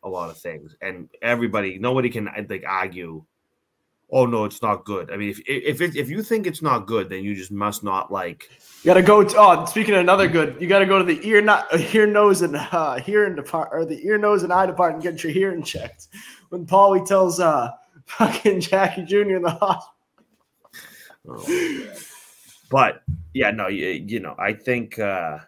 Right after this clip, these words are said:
Speaker 1: what the hell was I gonna say? That you need to give it, give it a try because, like, you know, I mean, at least for me, I know people, not that are in the mob, that I would, that never,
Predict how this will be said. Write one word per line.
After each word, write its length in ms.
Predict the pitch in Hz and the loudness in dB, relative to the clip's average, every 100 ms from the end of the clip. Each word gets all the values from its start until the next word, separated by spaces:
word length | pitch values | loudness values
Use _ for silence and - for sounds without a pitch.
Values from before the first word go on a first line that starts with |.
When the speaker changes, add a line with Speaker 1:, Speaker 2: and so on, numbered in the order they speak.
| _ _ _ _ _ _ - | _ _ _ _ _ _ -16
Speaker 1:
what 140 | 104 | -14
the 60 | 101 | -12
hell 120 | 92 | -14
was 60 | 87 | -14
I 40 | |
gonna 120 | 85 | -16
say? 280 | 78 76 76 _ - _ _ | -14 -16 -16 _ -20 _ _
That 180 | 110 107 | -4 -4
you 120 | 110 | -4
need 360 | 107 120 117 - | -4 -2 -2 -4
to 460 | - 107 95 87 - _ _ _ _ | -6 -6 -6 -10 -18 _ _ _ _
give 200 | 123 117 | -4 -2
it, 320 | 104 - 110 | -4 -8 -10
give 200 | 104 123 | -4 -2
it 60 | 107 | -2
a 60 | |
try 540 | 90 - 92 80 76 - - | -6 -6 -4 -4 -8 -18 -18
because, 360 | 101 104 104 | -10 -6 -6
like, 380 | 101 92 87 - _ _ _ _ _ _ 151 | -6 -8 -10 -18 _ _ _ _ _ _ 0
you 100 | 151 | 0
know, 140 | - | 0
I 40 | 135 | -2
mean, 200 | 135 120 | -2 -2
at 60 | 123 | -4
least 200 | 208 - | -6 -8
for 80 | |
me, 480 | 107 139 104 95 90 _ _ _ _ _ _ _ _ _ _ - | -6 -4 -4 -6 -12 _ _ _ _ _ _ _ _ _ _ -2
I 160 | 131 151 | 0 2
know 240 | 127 143 | 2 -2
people, 680 | - 120 117 104 98 95 _ _ _ _ _ _ | -2 -8 -6 -8 -8 -10 _ _ _ _ _ _
not 240 | - 113 110 | -10 -10 -8
that 120 | 95 | -8
are 100 | 92 | -8
in 80 | 95 | -10
the 80 | 87 | -6
mob, 480 | 110 87 80 80 - _ _ | -6 -4 -8 -14 -20 _ _
that 220 | 90 - | -20 -18
I 40 | 87 | -20
would, 160 | 87 73 73 | -20 -20 -12
that 180 | 87 82 | -12 -12
never, 240 | 92 82 | -12 -14